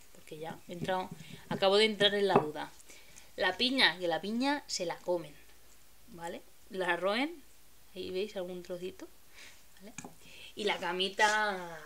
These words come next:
esta que es eterna, o sea, yo no sé la de años que tiene esta camita. Esta es la que os digo, que además está rota ya por todos sitios. Esta, lo bueno que tiene es que es como medio re-, reversible, ¿no? Porque es igual por los dos lados,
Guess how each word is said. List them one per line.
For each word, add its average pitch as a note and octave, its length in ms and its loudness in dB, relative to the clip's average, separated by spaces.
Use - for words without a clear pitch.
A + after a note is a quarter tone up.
esta F3 380 -2
que F3+ 60 -4
es - 120 0
eterna, F#3 540 2
o E3 40 -8
sea, E3 260 -4
yo F#3+ 140 0
no G#3 100 -2
sé A3 200 2
la A#3+ 140 6
de G3 140 2
años A3 260 -2
que F#3 100 -8
tiene F#3 180 -4
esta A#3+ 260 0
camita. F#3+ 520 -2
Esta F#3+ 300 -4
es A#3+ 60 2
la B3 120 4
que A3+ 140 2
os F3 100 0
digo, F#3+ 340 0
que F3 100 -4
además F3 340 -2
está E3+ 280 -2
rota F3 320 -2
ya E3+ 160 0
por D#3+ 220 -4
todos F3 400 0
sitios. G#3+ 520 -4
Esta, B3+ 560 4
lo G#3 160 2
bueno G#3+ 200 2
que B3+ 100 4
tiene B3+ 220 2
es C4 100 0
que A#3 120 -4
es - 120 -2
como G#3 320 -2
medio E3+ 280 -4
re-, D#3+ 340 -6
reversible, F3+ 840 2
¿no? A#3+ 200 -4
Porque - 460 -6
es - 340 4
igual A3 380 6
por G#3 160 -4
los D#3+ 180 -8
dos A3+ 220 -2
lados, B3 480 0